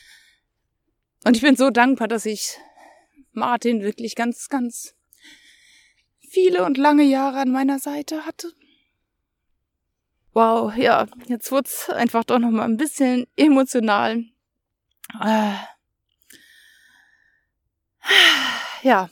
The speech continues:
gut. Und es war ein, ja, gehört einfach zu mir und meinem Leben dazu und ich danke auf jeden Fall für die doch gute Zeit, die ich mit Martin hatte. Dann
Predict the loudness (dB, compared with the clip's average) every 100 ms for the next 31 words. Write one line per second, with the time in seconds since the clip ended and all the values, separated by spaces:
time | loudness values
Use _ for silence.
0 | 0 0 2 -8 -2 0 0 0 4 6
1 | 6 2 -2 -2 -4 -6 -8 -20 -20 -20
2 | -18 -8 4 4 4 -4 _ -20 -2 6
3 | 6 6 2 0 -2 2 4 4 2 0
4 | 0 2 2 2 -6 -6 -4 -2 0 -2
5 | -4 -6 -8 -10 -12 -18 -20 _ _ _
6 | _ _ _ _ _ -18 -12 -4 -2 0
7 | -2 -2 0 0 0 -2 -2 -2 -6 -16
8 | -20 -20 -20 -20 -20 -4 -2 -2 -2 -4
9 | -6 _ -2 -2 -4 -4 -2 0 -2 -4
10 | -4 -4 -4 -8 -10 -10 -10 -4 -4 -4
11 | -10 -14 -14 -16 -18 -20 -20 _ _ _
12 | _ _ _ _ _ _ _ _ _ _
13 | _ _ _ 2 2